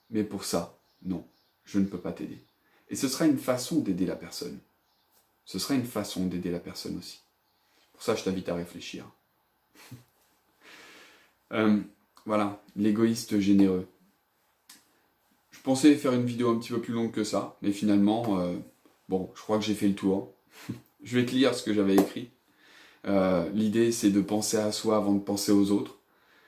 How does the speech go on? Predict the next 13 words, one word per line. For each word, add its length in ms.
Voilà, 300
en 140
lien 280
avec 300
cette 240
fameuse 300
adage, 360
hein, « 220
Aide-toi 500
et 60
le 100
ciel 320
t'aidera ». 500